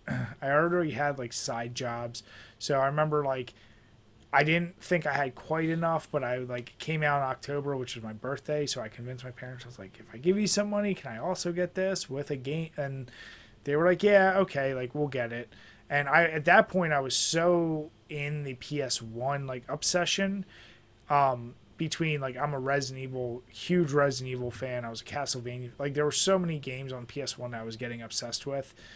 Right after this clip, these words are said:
um, that the P S two, I remember getting, like, Gran Turismo three and Omnimusha as my first two games, and, uh, th-, seeing the graphics on it, I was like,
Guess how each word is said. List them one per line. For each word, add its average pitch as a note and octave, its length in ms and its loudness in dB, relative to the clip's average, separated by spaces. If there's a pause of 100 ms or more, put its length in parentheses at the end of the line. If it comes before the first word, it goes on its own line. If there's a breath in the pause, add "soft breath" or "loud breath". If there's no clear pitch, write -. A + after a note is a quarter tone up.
(360 loud breath)
um, B2 400 -2 (300)
that C#3+ 160 2
the C3 80 -10
P F#3+ 200 2
S F3+ 160 4
two, D3 500 0
I B2 40 -2
remember C#3 380 -4
getting, C3+ 460 -4
like, A#2+ 180 -8
Gran C#3 260 -6
Turismo E3 440 0
three B2+ 540 -4
and A#2+ 160 -12
Omnimusha B2+ 720 -6
as B2 220 -4
my A#2 100 -8
first C3 340 -8
two B2+ 100 -6
games, A#2+ 400 -12
and, A#2+ 300 -12 (720 loud breath)
uh, F#3+ 60 0
th-, F3+ 240 -8
seeing B3 380 4
the F#3 100 6
graphics D3 560 2
on F#3 120 0
it, D#3+ 40 -2
I C#3 80 -2
was B2 100 -6
like, A2+ 280 -8